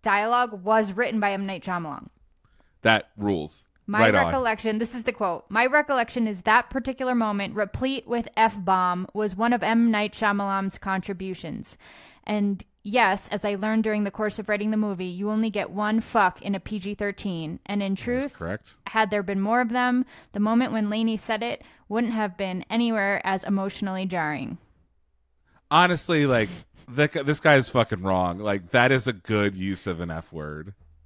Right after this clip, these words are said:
Speaker 1: Yeah.
Speaker 2: So, f-, in, in other kind of, like, secretly Christian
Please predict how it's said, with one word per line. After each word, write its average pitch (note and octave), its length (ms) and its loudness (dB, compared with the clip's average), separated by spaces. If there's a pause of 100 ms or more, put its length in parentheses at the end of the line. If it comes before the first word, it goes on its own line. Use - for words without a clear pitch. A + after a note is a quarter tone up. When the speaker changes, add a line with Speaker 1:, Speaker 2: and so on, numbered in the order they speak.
(180)
Speaker 1:
Yeah. F4 400 0 (720)
Speaker 2:
So, C#3+ 440 0 (100)
f-, - 440 -20 (100)
in, D#3 440 -2
in D3 280 -6
other E3 340 0
kind C#3+ 280 -4
of, B2 100 -6
like, A2 380 -2
secretly A#2 540 -4
Christian G2+ 920 -2